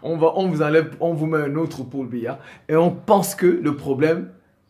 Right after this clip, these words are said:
et cette fois-ci, ils vont nous faire faire des élections, l'alternance, on va continuer. Autant soutenir quelqu'un qui veut déjà se débarrasser d'eux.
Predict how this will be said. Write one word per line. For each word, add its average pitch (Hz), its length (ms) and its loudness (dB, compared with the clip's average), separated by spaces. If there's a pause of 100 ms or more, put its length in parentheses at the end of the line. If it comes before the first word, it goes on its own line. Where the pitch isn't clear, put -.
(300)
et 127 60 -16
cette 165 160 -6
fois-ci, 147 260 -6
ils 156 40 -2
vont 170 100 2
nous 165 100 0
faire 156 160 -4
faire 151 220 -2
des 139 240 -4
élections, 139 640 -6 (320)
l'alternance, 139 840 -2
on 160 100 -8
va 165 220 -2
continuer. - 360 -8 (480)
Autant 180 340 4
soutenir 226 500 0
quelqu'un 202 460 2
qui 226 140 -6
veut 208 120 -4
déjà 185 260 2
se 208 120 -6
débarrasser 175 640 2
d'eux. 143 240 -6